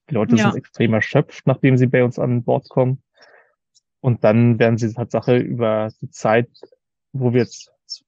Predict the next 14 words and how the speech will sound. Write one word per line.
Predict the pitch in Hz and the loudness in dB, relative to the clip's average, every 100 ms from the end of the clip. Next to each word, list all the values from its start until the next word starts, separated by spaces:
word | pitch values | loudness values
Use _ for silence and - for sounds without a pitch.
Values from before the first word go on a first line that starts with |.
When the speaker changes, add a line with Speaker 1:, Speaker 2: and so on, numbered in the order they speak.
| _ | _
Speaker 1:
probieren, | 123 117 139 127 | -4 2 2 4
einen | 113 | 0
sicheren | 110 - 104 | -2 -6 -4
Hafen | 117 135 | -2 -2
zu | 135 127 | -2 -4
bekommen, | 127 - 127 | -4 -2 -2
dahin | 113 110 120 | -2 -4 -4
fahren, | - 110 107 107 | 0 0 0 -2
ähm, | 107 107 107 - | -4 -4 -8 -10
ein | 135 | -10
bisschen | 127 - 113 | -8 -8 -6
aufgepäppelt | 104 - - - - - | -6 -8 -8 -8 -8 -8
von | - | -10
uns. | - 151 - | -10 -12 -14